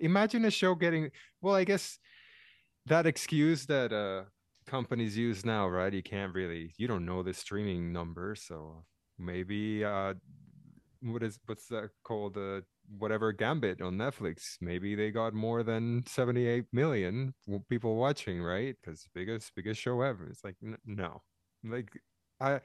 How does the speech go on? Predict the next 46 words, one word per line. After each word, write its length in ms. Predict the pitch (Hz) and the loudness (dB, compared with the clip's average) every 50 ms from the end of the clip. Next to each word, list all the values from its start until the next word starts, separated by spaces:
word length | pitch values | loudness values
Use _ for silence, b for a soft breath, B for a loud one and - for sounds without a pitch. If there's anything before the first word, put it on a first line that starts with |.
| B B B B B B B B B B B - | B B B B B B B B B B B -2
a 120 | 151 151 | 0 0
T 280 | 143 - - 170 165 160 | 0 0 2 4 4 6
V 240 | 143 151 156 156 - | 6 8 8 8 6
show 400 | - - 135 113 104 95 92 92 | 6 6 6 8 8 6 6 4
that 180 | 98 98 98 - | 2 2 2 4
airs 360 | 120 113 113 110 - - - | 4 4 4 2 0 -2 -8
once 800 | 107 104 107 104 101 95 90 87 90 98 95 - - - - - _ _ _ _ _ _ _ _ _ _ - | -6 -2 0 2 2 2 2 0 -4 -6 -10 -12 -14 -16 -18 -20 _ _ _ _ _ _ _ _ _ _ -2
and 180 | 120 117 113 113 | 0 2 4 4
you 140 | 117 120 | 4 4
have 280 | 107 101 113 117 113 110 | 2 2 2 2 2 0
seventy-six 720 | - - 139 139 139 139 143 131 - - 131 - - - - | 0 2 2 2 2 2 0 0 0 -2 -2 -4 -4 -6 -4
million 520 | 107 110 113 120 127 131 139 139 143 135 123 | -2 0 2 2 2 2 2 0 -2 -2 -4
people 380 | - - 123 120 - 120 110 | -4 -4 -4 -2 -2 -2 -2
watching 440 | 95 92 92 95 104 - - 120 107 | 0 2 2 2 0 0 -4 -6 -4
it 100 | 110 101 | -4 -4
at 120 | 95 87 | -4 -4
the 100 | - 95 | -6 -6
same 280 | 87 - 98 98 95 95 | -8 -6 -6 -6 -6 -6
time, 420 | - 101 92 92 98 107 113 107 92 | -8 -8 -8 -6 -6 -6 -6 -6 -4
that's, 420 | - 104 113 - - - - - - - 120 120 - _ 143 | -2 -2 -2 -2 -6 -12 -20 -18 -14 -12 -12 -12 -8 _ -2
I 40 | |
don't 120 | 147 165 147 | -2 -2 -2
think 120 | 175 151 | -2 0
that's 240 | 143 135 135 - - | 0 0 0 0 -2
ever 280 | 139 - 127 117 120 113 | -2 2 2 4 4 4
gonna 180 | 104 107 101 90 | 2 2 0 -2
happen 300 | 95 92 90 - 92 90 | -2 -4 -4 -4 -6 -6
again. 400 | 85 87 87 87 95 107 120 123 _ _ | -4 -4 -6 -6 -6 -8 -10 -12 _ _
Uh, 320 | 113 104 92 90 85 87 90 85 - 110 | -2 0 0 0 0 -2 -4 -6 -6 -4
but 100 | 110 107 | -2 0
it's, 260 | 110 101 - - - - _ - | 0 -2 -2 -6 -14 -12 _ -6
it's 160 | 139 - - | -6 -4 0
so 180 | - 139 123 | 2 2 2
crazy 320 | 113 - 135 123 120 - 135 | 4 4 2 2 2 2 0
to 80 | 123 | 0
think 160 | - 143 143 - | 0 0 -2 0
about, 140 | 131 104 | 0 0
especially 380 | 98 - - 117 107 117 110 110 | 0 -2 -4 -4 -4 -2 -2 0
with, 260 | 98 107 101 90 101 | 0 0 0 0 0
uh, 180 | 95 92 90 87 - B B B B B B B _ _ _ _ _ _ _ _ _ - - | 0 0 -2 -4 -6 B B B B B B B _ _ _ _ _ _ _ _ _ -2 0
the 180 | 127 139 - | 2 4 4
age 160 | 123 123 107 | 4 4 4
of 140 | 123 113 - | 4 2 2
content 400 | - 123 120 131 127 151 120 104 | 2 2 2 2 2 0 -2 0
that 160 | 95 104 107 | 0 0 0
we're 260 | 98 107 107 104 98 | 2 2 2 0 0